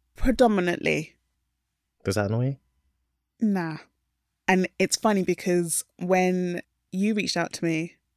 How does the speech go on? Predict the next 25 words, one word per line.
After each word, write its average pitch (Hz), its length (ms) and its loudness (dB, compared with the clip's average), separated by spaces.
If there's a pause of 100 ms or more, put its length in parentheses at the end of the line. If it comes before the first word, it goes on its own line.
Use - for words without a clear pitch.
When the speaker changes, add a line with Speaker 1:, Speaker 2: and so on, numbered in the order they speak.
Speaker 1:
I 180 80 0
was 170 200 0
mad 175 380 2
confused. 156 500 -4 (540)
So - 100 -2
I - 40 2
was 160 80 -2
like, - 340 -4 (440)
"So - 280 -4
we're 170 160 -4 (400)
talking 180 260 -10
about 170 300 -10 (260)
me 254 300 6
or?" 165 360 6 (280)
Speaker 2:
Yeah. - 140 -4 (120)
Speaker 1:
Yeah. 220 380 8 (420)
So 339 80 2
I 370 40 4
was 392 100 -2
like, 349 200 2 (460)
"I'll - 100 8
go 466 240 4
with 196 40 -2
it." - 100 -4 (300)
Speaker 2:
Yeah. 170 200 -4